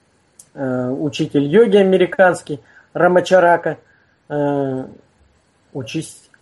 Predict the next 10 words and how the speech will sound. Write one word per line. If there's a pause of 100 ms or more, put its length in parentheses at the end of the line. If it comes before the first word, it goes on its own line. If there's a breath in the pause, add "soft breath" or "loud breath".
(380)
учитесь (240)
не
тратить
прану, (640)
не
расходовать
её (260)
на
пустые
дела.